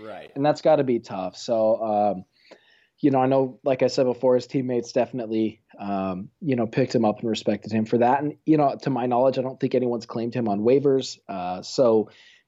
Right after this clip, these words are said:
Speaker 2: there's a chance that he stays in the organization. I'm not sure that someone's going to, you know, he's out of, he's obviously out of options, which is why he was D F A'd in the first place. So I don't know if, um, anyone's really gonna jump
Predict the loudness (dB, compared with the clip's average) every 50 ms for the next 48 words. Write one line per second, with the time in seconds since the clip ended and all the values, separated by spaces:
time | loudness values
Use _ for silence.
0 | _ _ 0 0 2 2 0 -4 -4 -4 -2 -2 -2 -2 -2 -4 -4 -4 -4 -4
1 | -2 0 2 4 4 2 2 0 -2 0 0 0 0 -2 -4 -8 -8 -6 -4 -4
2 | -4 -4 -4 -6 -6 -6 -6 -8 -6 -6 -6 -6 -8 -8 -8 -4 0 2 2 4
3 | 4 2 0 -2 -2 -4 -2 -2 0 0 -2 -2 -4 -4 -6 -4 -2 -2 -2 -4
4 | -4 -2 2 4 6 6 6 6 4 2 -2 _ 0 0 0 0 0 0 0 0
5 | 0 0 0 0 2 2 2 0 0 -4 _ -10 -8 -6 -4 -4 -4 -4 -2 -2
6 | -2 0 0 -2 -2 -2 -2 -2 -2 -2 -6 -6 -6 -8 -8 -8 -8 -8 -4 -2
7 | 0 2 2 2 0 -4 -2 0 0 0 0 0 -2 -2 -2 -4 -2 0 0 0
8 | 0 0 0 2 2 2 0 -4 -10 -18 -20 -20 -20 -20 -20 -18 _ -4 0 2
9 | 2 2 0 -2 -6 -4 -2 0 2 2 2 2 0 0 0 2 2 2 2 2
10 | 2 2 2 2 2 0 -6 _ _ _ _ _ _ _ _ _ -18 -16 -14 -12
11 | -12 -12 -12 -12 -14 -14 -18 -20 _ _ _ _ _ _ _ _ _ _ _ _
12 | _ _ _ _ _ 0 2 2 2 2 0 -2 -2 -4 -4 0 2 2 4 4
13 | 2 2 2 0 -2 -4 -6 -8 -10 -6 -4 -2 -2 -2 -4 -6